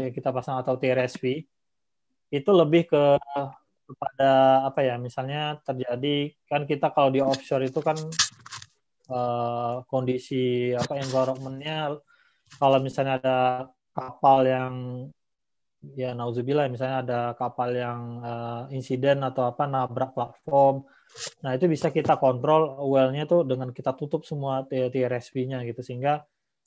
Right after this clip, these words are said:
eh, hidrokarbon itu tidak, eh, apa namanya, leaking ataupun, eh, tumpah ke laut gitu. Terus yang kedua, eh, lebih ke aspek safety, misalnya nih kita rig nih, kita mau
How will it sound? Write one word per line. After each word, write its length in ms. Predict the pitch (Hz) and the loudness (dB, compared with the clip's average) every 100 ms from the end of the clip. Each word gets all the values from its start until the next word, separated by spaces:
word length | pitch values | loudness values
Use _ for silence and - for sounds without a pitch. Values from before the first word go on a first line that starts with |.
| _ | _
eh, 160 | 127 123 120 | -4 -4 -2
hidrokarbon 640 | 127 123 131 123 127 127 | -2 0 0 0 -2 -4
itu 160 | 123 123 | -4 -4
tidak, 320 | 135 123 123 - | -2 -2 -4 -6
eh, 640 | 123 120 117 113 117 117 120 | -6 -4 -2 -4 -4 -4 -6
apa 320 | 123 123 117 | -10 -10 -10
namanya, 320 | 117 117 120 | -10 -12 -12
leaking 480 | 117 120 - 147 139 | -8 -8 -4 -6 -4
ataupun, 360 | 117 120 127 135 127 131 | -6 -8 -4 -6 -6 -10
eh, 260 | 120 117 117 - | -12 -12 -10 -10
tumpah 240 | 127 131 | -4 -4
ke 100 | - | -4
laut 380 | 113 113 113 127 | -4 -4 -4 -8
gitu. 320 | 117 - 110 _ _ _ _ _ _ | -14 -16 -20 _ _ _ _ _ _
Terus 320 | - 135 135 | -2 -2 0
yang 160 | 135 123 | -4 -4
kedua, 560 | 123 127 139 156 156 160 - | -2 2 6 6 6 4 -4
eh, 420 | 131 123 123 123 120 | -6 -4 -4 -2 -2
lebih 320 | 120 123 151 147 | -2 -4 -6 -2
ke 100 | 127 123 123 | -2 -2 -8
aspek 300 | 120 - 123 | -12 -14 -14
safety, 560 | - 120 - - 160 156 | -14 -16 -12 -6 -4 -4
misalnya 480 | 131 120 123 123 151 | -8 -10 -10 -8 -8
nih 80 | 160 | -6
kita 540 | 160 135 156 151 156 131 | -6 0 2 2 -2 -4
rig 220 | 151 156 | -4 -2
nih, 240 | 175 143 - _ _ _ _ | -4 -4 -8 _ _ _ _
kita 160 | 143 147 | -4 -2
mau 160 | 156 | -2